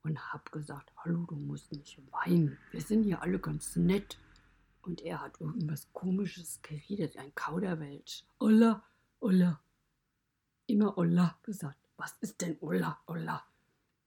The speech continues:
Du Quatschkopf, lern erst mal Deutsch, hab ich gedacht. Na ja, das war nicht so einfach, aber wir hatten Glück, weil wir haben so ein paar Ponys, die Spanisch sprechen. Cielo, unser Zauberpony, kann natürlich jede Sprache.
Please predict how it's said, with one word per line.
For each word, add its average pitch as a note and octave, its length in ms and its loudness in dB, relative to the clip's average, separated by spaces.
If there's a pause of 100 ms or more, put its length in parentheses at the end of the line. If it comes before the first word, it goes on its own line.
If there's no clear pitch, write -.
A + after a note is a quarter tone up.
(240)
Du - 140 -16
Quatschkopf, - 720 -8 (400)
lern F3 320 0
erst E3 240 -6
mal D3 240 -8
Deutsch, C#3 400 -10
hab C3 160 -18
ich - 120 -20
gedacht. - 540 -18 (580)
Na F#3 120 6
ja, F#3 260 6
das - 260 -10
war - 120 -10
nicht C3 200 -10
so C#3+ 160 -10
einfach, F#3+ 540 -8
aber - 200 -10
wir D#3 120 -10
hatten C#3+ 280 -12
Glück, D#3 500 -8
weil C3+ 120 -20
wir C#3 120 -14 (100)
haben G#3+ 140 0
so F3 160 -4
ein C#3+ 100 -8
paar - 300 -10
Ponys, E3 500 -10
die - 200 -20
Spanisch - 600 -14
sprechen. - 580 -16 (360)
Cielo, F3+ 580 -6
unser - 260 -20
Zauberpony, - 520 -16 (100)
kann - 160 -16
natürlich - 380 -20
jede C#3 180 -18
Sprache. - 520 -16